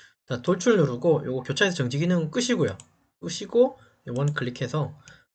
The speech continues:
요거는 일단 지금 위쪽으로는 이 밀리가 맞고 요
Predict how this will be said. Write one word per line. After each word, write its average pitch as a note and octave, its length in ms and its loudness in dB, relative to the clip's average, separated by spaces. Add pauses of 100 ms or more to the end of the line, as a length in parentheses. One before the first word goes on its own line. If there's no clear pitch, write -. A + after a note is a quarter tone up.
요거는 F3+ 440 2
일단 E3+ 440 0
지금 D3 220 -2
위쪽으로는 G#3 680 0
이 E3 140 2
밀리가 F3 320 2
맞고 C#3+ 480 -4 (400)
요 D3+ 60 2